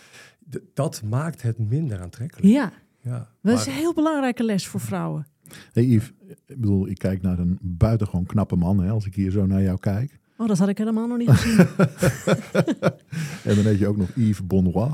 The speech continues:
Speaker 3: hè, de, de mooie koning. Kortom, er komt veel in jou samen. Dan ben je ook nog een tantrisch gigolo. Waren er geen vrouwen die ontzettend verliefd op je werden en je ook echt heel vaak wilden zien,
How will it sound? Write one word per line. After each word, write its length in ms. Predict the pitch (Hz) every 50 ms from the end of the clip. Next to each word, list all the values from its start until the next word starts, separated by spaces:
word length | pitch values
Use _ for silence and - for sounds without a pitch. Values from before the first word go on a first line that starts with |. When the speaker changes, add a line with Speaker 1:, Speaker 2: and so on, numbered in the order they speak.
| 139
Speaker 3:
hè, 180 | - 101 110 139
de, 180 | 113 98 98 95
de 80 | 101 101
mooie 300 | 107 110 110 104 101 92
koning. 440 | - 117 107 120 131 131 135 147
Kortom, 320 | 139 - 117 - 120 110 110
er 60 | 113
komt 200 | - 117 101 -
veel 220 | - 117 123 127
in 80 | 113 104
jou 160 | 98 90 87
samen. 460 | - - 107 98 110 120 135 151 180 196 - _ _ _ _ _ _ -
Dan 80 | 107
ben 80 | 104 104
je 60 | 107
ook 160 | - 139 143
nog 80 | 131 104
een 100 | 110 101
tantrisch 380 | - 107 95 92 - 95 87 82
gigolo. 500 | 92 110 117 123 135 123 127 135 151 165 - _ _ _ _ _ _ _ _ _ _ _ _ _ _ -
Waren 300 | - 107 120 127 127 117
er 60 | 117
geen 180 | - 117 113
vrouwen 300 | 95 98 113 107 104 101
die 100 | 98 101
ontzettend 320 | - 92 - 107 95 90 -
verliefd 240 | - 101 101 - -
op 120 | - -
je 80 | - 95
werden 260 | 92 92 90 92 92
en 100 | 95 95
je 120 | 92 90
ook 140 | 90 90 -
echt 240 | 101 101 90 - - -
heel 200 | 101 101 98 90
vaak 360 | 82 87 104 110 113 113 -
wilden 280 | - 85 80 78 80
zien, 320 | 78 - 73 73 98 127